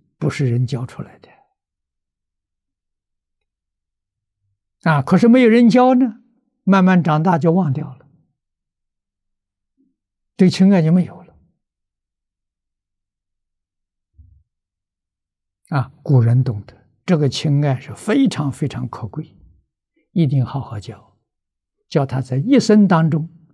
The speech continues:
保持不会变质，这是教育第一个目标啊。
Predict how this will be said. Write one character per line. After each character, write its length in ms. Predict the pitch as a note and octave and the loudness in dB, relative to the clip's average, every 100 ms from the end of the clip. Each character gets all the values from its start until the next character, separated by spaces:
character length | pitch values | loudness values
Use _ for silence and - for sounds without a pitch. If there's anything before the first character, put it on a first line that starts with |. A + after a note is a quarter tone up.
| _ _ _ _ _ _ _ _ | _ _ _ _ _ _ _ _
保 240 | - E3+ D#3+ | 2 4 2
持 400 | - C#3+ D#3+ G#3 G#3 _ _ | 0 2 4 2 -2 _ _
不 140 | - D3+ | -4 -2
会 180 | D3 B2+ | 0 -2
变 280 | C#3 A#2 | -2 -6
质， 240 | - - _ _ _ _ _ _ _ _ _ _ _ _ _ _ _ _ _ _ _ _ _ _ _ _ _ | -8 -20 _ _ _ _ _ _ _ _ _ _ _ _ _ _ _ _ _ _ _ _ _ _ _ _ _
这 100 | C3+ | -6
是 160 | C#3 | -4
教 240 | - D3 A#2+ | -4 -6 -6
育 160 | A2 - | -12 -10
第 160 | D3 B2 | -6 -6
一 60 | A#2+ | -6
个 120 | A#2+ | -8
目 160 | G2 | -10
标 200 | G2 - | -16 -20
啊。 180 | - - | -20 -20